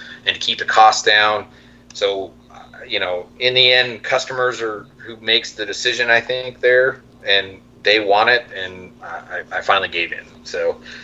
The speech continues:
finally gave in and brought 'em in, and, and, uh, <laughs> so, yeah, so they'll, uh, unfortunately, they'll,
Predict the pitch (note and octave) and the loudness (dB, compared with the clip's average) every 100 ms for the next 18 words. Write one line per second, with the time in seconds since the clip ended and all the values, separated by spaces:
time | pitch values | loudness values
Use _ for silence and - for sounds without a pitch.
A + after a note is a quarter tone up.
0 | - - C#3 C#3+ C#3+ C#3 C3+ C3 A2+ A#2 | -6 2 4 6 4 4 4 4 0 -2
1 | A#2 A#2 A2 A2 A2 G2 F2+ - _ _ | 0 -2 -4 -8 -8 -10 -16 -20 _ _
2 | _ _ _ _ - G2 F2+ E2 - - | _ _ _ _ -16 -14 -12 -14 -20 -20
3 | - - - F2+ F2 - - - A#3+ - | -20 -20 -20 -20 -18 -18 -14 2 4 4
4 | - - - - A2+ A2 G#2+ - - A#2 | 0 -6 -20 -14 -8 -6 -6 -10 -18 -8
5 | A2 G2 - - G#2 G#2 A#2 A#2 A2+ G#2 | -6 -6 -8 -8 -6 -2 2 4 4 4
6 | G2+ G2+ G#2 F#2+ B2 A2 G#2+ G2+ G2 F2+ | 2 -2 -10 0 0 2 -2 0 2 0